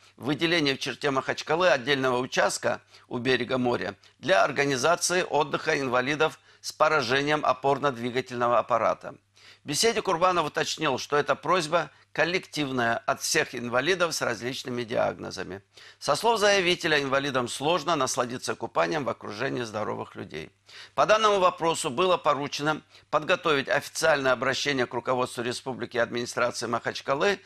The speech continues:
с просьбой о содействии в выделении участка пляжа и его обустройстве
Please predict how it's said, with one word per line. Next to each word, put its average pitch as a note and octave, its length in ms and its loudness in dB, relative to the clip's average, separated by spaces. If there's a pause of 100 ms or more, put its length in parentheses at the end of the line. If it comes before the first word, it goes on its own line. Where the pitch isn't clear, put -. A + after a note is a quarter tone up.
(180)
с - 140 -8
просьбой F#3 640 2 (200)
о D#3+ 160 2
содействии D#3+ 720 0
в D#3 60 -2
выделении C#3 440 0
участка B2+ 480 -2
пляжа D#3+ 560 0 (240)
и - 80 -10
его D3+ 300 2
обустройстве E3 840 -2